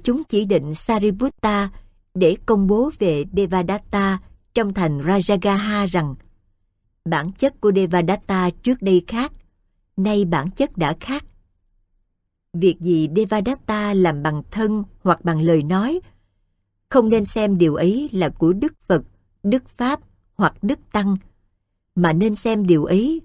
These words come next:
là của chính Devadatta. Đại đức nào đồng ý sự chỉ định Sariputta để công bố về Devadatta trong thành Rajagaha rằng bản chất của Devadatta trước đây khác,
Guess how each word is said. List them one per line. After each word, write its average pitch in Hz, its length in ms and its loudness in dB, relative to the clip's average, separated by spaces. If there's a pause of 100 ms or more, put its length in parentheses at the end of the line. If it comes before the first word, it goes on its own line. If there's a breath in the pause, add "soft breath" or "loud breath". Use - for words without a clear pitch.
là 170 200 0 (140)
của 170 240 2 (100)
chính 247 320 -2
Devadatta. 185 800 -2 (1400)
Đại 170 180 2
đức - 260 -6
nào 165 200 0
đồng 151 220 0
ý 240 300 0
sự 170 320 0
chỉ 175 180 2
định 165 320 -2
Sariputta 202 920 -2 (460 soft breath)
để 175 300 2
công 202 220 0
bố 214 300 2
về 151 360 0
Devadatta 190 840 -2 (200)
trong 214 180 -2
thành 151 300 -4
Rajagaha 202 880 -2
rằng 156 260 -2 (960)
bản 170 340 0
chất 311 240 -2
của 175 300 2
Devadatta 196 760 0
trước - 320 -4
đây 190 260 6
khác, 247 260 -4